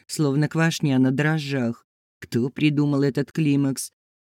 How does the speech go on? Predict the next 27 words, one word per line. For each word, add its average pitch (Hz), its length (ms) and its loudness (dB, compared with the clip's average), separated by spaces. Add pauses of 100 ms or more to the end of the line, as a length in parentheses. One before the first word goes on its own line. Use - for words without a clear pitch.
(180)
Внезапно 147 720 0
себя 127 300 0
стало 127 360 0
жалко. 170 580 -2 (460)
Да 160 260 2
выбросит 151 640 2
её 147 240 2
Василий, 147 540 0
как 165 240 -2
собачонку. 139 1000 2 (300)
За 156 180 0
ним 156 240 4
вон 170 160 2
какие 143 440 2
девицы 147 580 0
ходят. 117 560 0 (300)
Это 214 240 4
ему 196 220 8
такт 196 460 0
и 190 160 6
жалость 180 640 -2
не 156 120 2
позволили 143 640 2
её 143 260 4
послать 165 520 -2
куда 143 240 0
подальше. 123 720 0